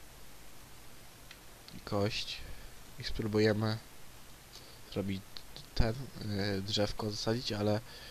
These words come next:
to już chyba w, e, następnym dniu, albo jak się prześpię.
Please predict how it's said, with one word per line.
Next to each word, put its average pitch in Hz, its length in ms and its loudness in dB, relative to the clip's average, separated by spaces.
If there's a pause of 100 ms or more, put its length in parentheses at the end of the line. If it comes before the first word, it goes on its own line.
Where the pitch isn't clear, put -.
(260)
to 98 100 0
już 95 140 2
chyba 101 440 4
w, 98 180 0
e, 98 120 2 (1700)
następnym 98 400 2
dniu, 101 480 2
albo 98 200 2
jak 95 140 4
się 101 140 2
prześpię. 113 480 2